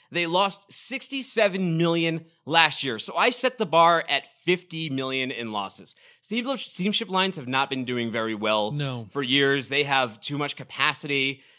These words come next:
Speaker 1: Uh, there's only really, like, three networks of them now. It's hard to make a buck behind, uh, you know, on the ocean right now.
Speaker 2: So what?
Speaker 1: But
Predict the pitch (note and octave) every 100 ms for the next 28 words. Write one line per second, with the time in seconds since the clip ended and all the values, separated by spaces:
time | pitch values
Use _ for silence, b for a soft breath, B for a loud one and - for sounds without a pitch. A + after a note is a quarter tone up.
0 | b C3 B2+ A#2+ C3+ A#2+ - B2+ C3+ C#3+
1 | A#2 B2+ C#3 A#2+ G#2 G2+ G#2+ F#2+ B2+ D3+
2 | D3 - D#3+ C#3 D3 D3 D3 D3 C#3 B2+
3 | B2+ D#3+ A3 A3 A3 G#3 B2 F#3 B2+ -
4 | - _ _ _ _ _ - F2+ G2+ G#2
5 | G#2 G2+ G#2+ G#2+ G#2 G#2+ G2+ A#2 - G2
6 | E2 E2+ E2 - _ _ _ _ _ _
7 | _ - C#3+ B2+ B2 B2 A#2+ C3+ C4 E4+
8 | D4